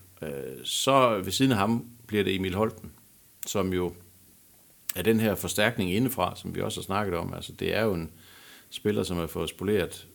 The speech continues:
stort set alt i, i efteråret med mavesår, og jeg ved ikke hvad. Øh, han ser rigtig frisk og, og, og kæk ud, så, så han er, han er også en, han er også en stor forstærkning. Og også sådan på det mentale plan, en god mand at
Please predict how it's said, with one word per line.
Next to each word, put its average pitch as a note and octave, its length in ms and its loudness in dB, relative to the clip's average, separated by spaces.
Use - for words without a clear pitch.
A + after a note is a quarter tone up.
stort G2 260 -2
set - 200 -6
alt - 320 -4
i, - 80 -8
i F2 300 -4
efteråret F2+ 460 -2
med D#2+ 200 -6
mavesår, F#2 560 -4
og E2 240 -6
jeg F2+ 120 -2
ved G#2 120 -4
ikke F2 120 -6
hvad. E2+ 120 -4
Øh, E2 280 -4
han G#2+ 240 0
ser G2 220 0
rigtig - 220 -4
frisk G2+ 260 -2
og, D2+ 180 -6
og, F2 320 -10
og F#2+ 120 -10
kæk A2 240 0
ud, G2 160 -2
så, F#2 220 -4
så F#2 160 -4
han G#2+ 260 0
er, F#2+ 100 0
han G2+ 200 0
er G#2+ 40 2
også G#2+ 240 0
en, D#2+ 180 -8
han G#2+ 160 -4
er G#2+ 40 2
også A2+ 140 -2
en - 40 -10
stor G#2+ 240 -4
forstærkning. G2+ 640 -6
Og F#2 280 0
også B2 200 4
sådan C#3+ 200 8
på - 120 0
det G2+ 100 2
mentale G#2 400 6
plan, F#2 240 2
en F2 120 -8
god A2+ 200 2
mand G2 240 2
at E2 360 -8